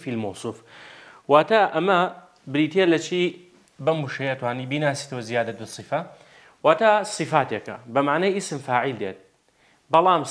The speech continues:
صفاتەکە لێرە زیاتر هەیە. واتە لە چاو ئیسم فاعیل، بەراودێکی بە ئیسم فاعیل، صفاتەکە لێرە زیاتر بوونی هەیە. با بچین سەر نمونە و بە نمونە ڕوونی کەینەوە بۆی تۆی عەزیز و خۆشەویست، ئەگەر، ئە، زیاتر بووی لە بابەتەکە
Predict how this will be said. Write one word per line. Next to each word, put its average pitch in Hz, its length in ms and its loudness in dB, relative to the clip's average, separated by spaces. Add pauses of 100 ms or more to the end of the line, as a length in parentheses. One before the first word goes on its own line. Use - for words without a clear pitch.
صفاتەکە 139 580 0 (140)
لێرە 180 280 4
زیاتر 123 500 -4
هەیە. 92 160 -10 (380)
واتە 120 260 -2
لە 131 140 -2
چاو 131 180 0
ئیسم 123 240 -8
فاعیل، 135 520 -2 (580)
بەراودێکی 123 540 2
بە 127 120 -2
ئیسم 123 220 -8
فاعیل، 127 300 -2
صفاتەکە 127 500 -4
لێرە 156 220 2 (540)
زیاتر 127 400 2
بوونی 123 320 2
هەیە. 95 160 -4 (580)
با 208 80 8
بچین 214 220 2
سەر 196 240 4
نمونە 170 240 4
و 175 80 0
بە 165 140 6
نمونە 160 240 4
ڕوونی 160 240 0
کەینەوە 151 260 2
بۆی 151 160 4
تۆی 156 140 2
عەزیز 139 140 -2
و 139 100 -6
خۆشەویست، 139 540 -2
ئەگەر، 120 240 0
ئە، 107 760 -4
زیاتر 120 280 -2
بووی 131 180 0
لە 127 60 0
بابەتەکە 117 360 -2